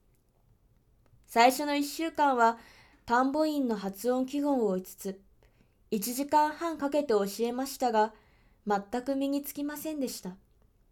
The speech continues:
心身は十二日間、私の家にいて、一文字も書かず、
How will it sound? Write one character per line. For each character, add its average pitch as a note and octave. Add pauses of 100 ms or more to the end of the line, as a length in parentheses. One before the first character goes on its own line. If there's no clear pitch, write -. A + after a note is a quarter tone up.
(1080)
心 C#4+
身 C#4+
は A3
十 A3
二 C4+
日 C#4
間、 A#3 (360)
私 B3+
の C#4
家 C#4+
に A#3+
い G3
て、 G3 (580)
一 -
文 C4
字 B3+
も C4
書 A#3
か C4
ず、 G#3